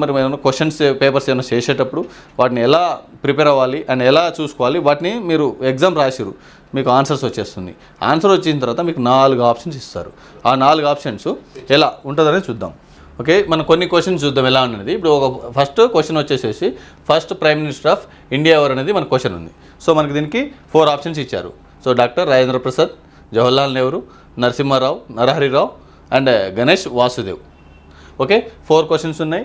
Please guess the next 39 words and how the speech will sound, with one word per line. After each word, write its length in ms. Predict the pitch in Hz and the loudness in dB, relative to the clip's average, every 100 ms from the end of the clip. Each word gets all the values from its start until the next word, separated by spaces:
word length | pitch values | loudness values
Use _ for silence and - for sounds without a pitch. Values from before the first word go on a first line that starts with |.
| - 131 | -4 -4
మన 80 | - | 0
ఫోర్ 140 | 147 143 | 2 4
ఆప్షన్స్ 280 | 139 160 147 | 2 -4 -8
ఉన్నాయి 120 | 117 85 | -10 -10
అనమాట. 220 | 80 80 - - - | -12 -14 -18 -20 -4
So, 60 | 185 156 | -2 2
ఫోర్ 160 | 156 185 | 4 4
ఆప్షన్స్లో 420 | 180 185 170 120 165 - - - | 2 -2 -6 -2 -2 -4 -10 -2
మనకు 200 | 156 190 196 | -2 2 2
ఒక 80 | 160 156 | 2 2
ఆన్సర్ 220 | 165 202 | 0 -2
అయితే 140 | 190 220 | -2 -2
ఖచ్చితంగా 320 | 214 - 180 156 | -4 -2 2 2
ఉంటుంది. 260 | 131 123 92 - - - | 2 -2 -4 -14 -10 0
So, 60 | 185 202 175 | 0 2 0
ఫస్ట్ 200 | 165 - 214 | -2 -2 0
ప్రైమ్ 160 | 160 165 | 0 0
మినిస్టర్ 220 | 160 165 156 | -4 -4 -2
వచ్చేసేసి 380 | 151 147 139 180 | -2 -2 -2 0
జవహర్లాల్ 340 | 147 139 135 127 | 2 4 2 0
నెహ్రూ, 220 | 120 151 - - 135 | -2 -4 -8 -8 -4
మనకు 160 | 135 131 | 0 2
అందరూ 160 | 147 131 | 2 0
తెలిసిన 200 | 117 131 | -2 -4
విషయం 200 | - 104 87 | -4 -6 -8
ఇది. 120 | 82 - - - 120 | -12 -18 -20 -8 0
But 140 | 151 185 - _ _ _ - | 0 -2 -12 _ _ _ -2
మిగతా 260 | 190 220 247 233 | -2 4 4 6
వాళ్ళు 180 | 208 135 | 4 2
ఎవరు, 180 | 101 95 - _ _ _ - 143 | -2 -6 -16 _ _ _ -6 -2
మిగతా 220 | 180 208 208 | 2 4 4
వాళ్ళు 140 | 151 110 | 4 -2
ఎవరు? 180 | 92 - - - - | -6 -14 -20 -8 0
So, 80 | 202 247 - - - 120 | 0 0 -10 -20 -6 0
డాక్టర్ 320 | 139 - 196 - - _ _ 120 | 0 0 -2 -4 -16 _ _ 0
రాజేంద్ర 300 | 139 151 139 110 | 2 0 -2 -6
ప్రసాద్. 280 | - 87 - _ - - | -10 -14 -16 _ -20 0
So, 80 | 175 165 | 2 4
ఫస్ట్ 240 | 170 170 | 0 0